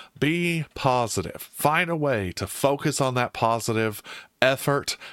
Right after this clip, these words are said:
and whatever you're going through, know that God is with you, for you, and there to help you prosper. Uh, take this moment, pause, and reflect on the good things God has in your life today,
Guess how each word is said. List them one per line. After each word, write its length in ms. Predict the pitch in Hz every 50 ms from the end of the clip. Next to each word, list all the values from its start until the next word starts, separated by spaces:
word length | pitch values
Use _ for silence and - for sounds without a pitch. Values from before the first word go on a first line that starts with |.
| - _
and 300 | - 123 120 110 107 107 - -
whatever 520 | 92 117 131 131 143 160 165 160 170 165
you're 140 | 156 139 123
going 440 | 104 113 107 107 120 131 131 135 131
through, 460 | - - 131 135 131 131 131 135 135 - - - - - -
know 520 | - 117 131 139 147 139 117 101 92 85 82
that 200 | 107 107 87 -
God 240 | - 123 123 131
is 180 | 131 131 113 -
with 320 | 101 104 113 113 - -
you, 200 | - 120 120 120
for 420 | - - - - 131 113 120 123 127
you, 320 | 127 123 123 127 131 131 127 - - - - _ -
and 340 | 117 117 107 101 98 92 - - _ _
there 560 | - 98 101 113 113 120 123 127 127 127 123 - - - - -
to 100 | - 113
help 380 | 95 - - 131 131 127 - -
you 100 | 120 117
prosper. 760 | 110 - - - 123 110 110 104 - - - - - - - - - - - - - - - _
Uh, 380 | - 117 107 98 92 92 92 90 - _ _ _ _
take 440 | - - - 151 156 175 180 - -
this 260 | - 139 139 - -
moment, 540 | 131 120 120 113 98 90 87 78 - - - - _ _ _
pause, 680 | - - - 147 147 135 113 92 - - - - - - - - - -
and 160 | - 117 113
reflect 640 | 113 110 101 - - 147 151 135 - - - - - -
on 220 | - 107 110 98 95
the 120 | 101 98 - _
good 260 | - 123 120 120 113
things 400 | 107 - - 113 104 95 98 95
God 300 | - - 107 98 98 95
has 340 | 87 101 104 104 104 101 95
in 80 | 104 98
your 160 | 98 98 95
life 260 | 92 92 92 90 -
today, 480 | - - 92 92 90 87 87 87 87